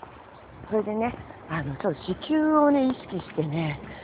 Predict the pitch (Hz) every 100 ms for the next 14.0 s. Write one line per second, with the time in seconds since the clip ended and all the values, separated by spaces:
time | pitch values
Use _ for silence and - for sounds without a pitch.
0 | - - 170 156 175 180 196 190 - 170
1 | - 143 139 185 214 - - - - -
2 | - - 139 135 - - 127 - - -
3 | - 160 160 143 - - - - - -
4 | - 214 160 - - - 320 339 403 494
5 | - - - - 311 - 311 311 214 175
6 | - - - 269 - 196 240 294 294 -
7 | - - - - - 311 302 - - -
8 | 302 262 160 - 151 147 135 123 - -
9 | 156 233 208 160 - - - - - -
10 | - - - 349 453 269 214 247 233 170
11 | - - - - 160 - - 180 - -
12 | 240 233 175 - - - 214 208 - 196
13 | 190 185 - - - - 190 127 185